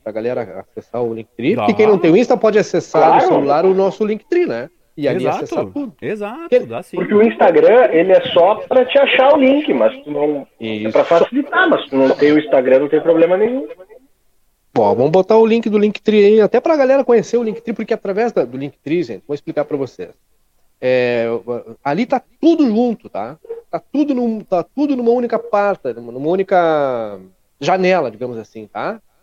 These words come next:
Speaker 1: É, cada, cada janelinha branca dessa aí, ó, é uma plataforma nossa.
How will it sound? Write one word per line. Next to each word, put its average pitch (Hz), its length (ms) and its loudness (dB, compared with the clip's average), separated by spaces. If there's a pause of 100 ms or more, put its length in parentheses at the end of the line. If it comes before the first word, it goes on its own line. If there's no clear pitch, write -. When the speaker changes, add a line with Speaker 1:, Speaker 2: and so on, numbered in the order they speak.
(340)
Speaker 1:
É, 190 480 2
cada, 262 420 2
cada 254 460 2
janelinha 180 440 0
branca 151 340 -2
dessa 117 300 -8
aí, 156 200 -4
ó, 165 160 0 (320)
é 220 80 -4
uma 226 120 0
plataforma 214 520 -4
nossa. 165 280 -6